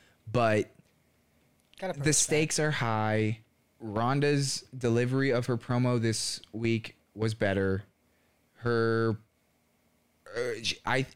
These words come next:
Speaker 1: she, they built it. They built it to where I, I, I do kinda care now.
Speaker 2: Yeah, they kinda caught me.
Speaker 1: I do kinda care now.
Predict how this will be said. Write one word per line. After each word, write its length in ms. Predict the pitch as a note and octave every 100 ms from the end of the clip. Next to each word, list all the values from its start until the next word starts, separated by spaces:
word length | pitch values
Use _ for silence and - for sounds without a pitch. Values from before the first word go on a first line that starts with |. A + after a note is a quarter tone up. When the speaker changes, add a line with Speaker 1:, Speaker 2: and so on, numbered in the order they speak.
| -
Speaker 1:
she, 240 | - E3+
they 200 | C#3 D#3
built 380 | C#3+ E3 D3+ -
it. 220 | F2+ -
They 100 | C3
built 320 | C3 D3 D#3
it 100 | E3+ -
to 80 |
where 300 | D3+ C3 B2+
I, 160 | G#2 A#2+
I, 40 | A2+ A2
I 40 |
do 260 | A2 B2 C3
kinda 240 | B2 B2+
care 240 | A#2+ A2 F#2+
now. 280 | F2+ F2 F#2 _ - - - - - -
Speaker 2:
Yeah, 240 | D#3 B2
they 160 | B2+ C3
kinda 240 | C3 C3
caught 260 | A#2 A2+ G#2+
me. 100 | B2 A#2 - -
Speaker 1:
I 160 | - A2+
do 180 | A2+ C3+
kinda 240 | D3 D#3
care 240 | D#3 C3 B2+
now. 300 | A#2+ A#2